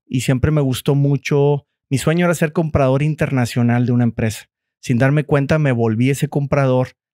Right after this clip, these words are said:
de nuestra propia microempresa. Y buscando oportunidades, se nos han abierto, eh, pues, representaciones, distribuciones, eh, de muchas fábricas, porque hemos descubierto que, pues,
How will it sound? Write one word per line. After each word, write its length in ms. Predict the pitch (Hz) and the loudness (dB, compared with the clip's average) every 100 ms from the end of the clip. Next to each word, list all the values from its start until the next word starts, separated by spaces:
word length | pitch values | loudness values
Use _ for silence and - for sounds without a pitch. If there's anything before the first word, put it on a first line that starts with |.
| - | -4
de 80 | 120 | 0
nuestra 340 | 117 - 113 | 0 0 -2
propia 400 | - 123 156 151 - | 0 -2 0 -2 0
microempresa. 880 | 156 147 - 123 113 113 110 - _ _ _ _ _ _ _ - | 0 0 0 0 0 0 -2 -4 _ _ _ _ _ _ _ -4
Y 100 | 123 | 0
buscando 420 | 123 - 139 160 | 2 2 0 0
oportunidades, 800 | 151 175 - 180 185 185 190 202 | 0 -2 0 0 2 2 2 0
se 140 | 170 | 0
nos 180 | 139 120 | -2 0
han 120 | 135 | 2
abierto, 720 | 143 139 135 - 143 131 107 - _ _ _ - | 2 2 0 0 0 2 0 -4 _ _ _ -4
eh, 320 | 117 110 107 - | 0 2 0 -2
pues, 220 | 117 - | -4 -4
representaciones, 1300 | - 120 - 110 127 127 120 147 143 147 139 135 120 | -6 -4 -2 -2 0 0 0 2 2 2 0 0 -2
distribuciones, 1200 | 113 - 117 110 113 131 131 135 135 127 120 - _ _ _ - | -4 2 2 4 2 2 2 2 2 0 -2 -8 _ _ _ -8
eh, 380 | 107 104 104 113 | -4 -2 -2 0
de 80 | 110 | 0
muchas 340 | 117 - 135 | 0 0 0
fábricas, 480 | 156 151 156 180 165 | 2 2 0 -2 -2
porque 580 | - 127 - 127 113 - _ - - _ | -2 -2 0 0 0 -2 _ -20 -20 _
hemos 240 | - 131 143 | -2 0 0
descubierto 720 | 147 - 139 143 135 165 151 | -2 -2 0 2 0 -2 -2
que, 340 | 131 117 110 - _ _ _ _ _ _ _ _ - | 0 0 0 -6 _ _ _ _ _ _ _ _ -8
pues, 400 | - 120 - - | -4 -4 -6 -14